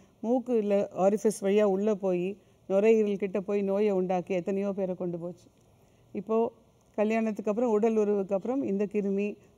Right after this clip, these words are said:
ஒரு பெண்ணோட கர்ப்பப்பை வாயில போய் அது பத்து வருஷம் ஒண்ணும் அடையாளமே காட்டாது. நான் இங்க சொல்லி கொடுக்குற எந்த அடையாளமும் காட்டாம அது இருக்கு. அது வந்து பத்து வருஷம் கழிச்சு அது புத்துநோயை உண்டாக்குற வாய்ப்பு அதிகமா இருக்குன்னு கண்டுபிடிச்சிருக்காங்க.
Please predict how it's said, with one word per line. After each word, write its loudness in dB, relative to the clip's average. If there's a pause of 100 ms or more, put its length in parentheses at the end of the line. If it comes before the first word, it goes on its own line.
ஒரு -2
பெண்ணோட 2
கர்ப்பப்பை 0
வாயில 0
போய் -4 (440)
அது -2
பத்து -2
வருஷம் -2 (560)
ஒண்ணும் -4
அடையாளமே 2
காட்டாது. 0
நான் 2
இங்க 0
சொல்லி -2
கொடுக்குற -2
எந்த 0
அடையாளமும் -2
காட்டாம -4
அது -2
இருக்கு. -4 (500)
அது -2
வந்து -2
பத்து -2
வருஷம் -2
கழிச்சு -4
அது -4
புத்துநோயை -4 (500)
உண்டாக்குற -2
வாய்ப்பு -2
அதிகமா -2
இருக்குன்னு -4
கண்டுபிடிச்சிருக்காங்க. -10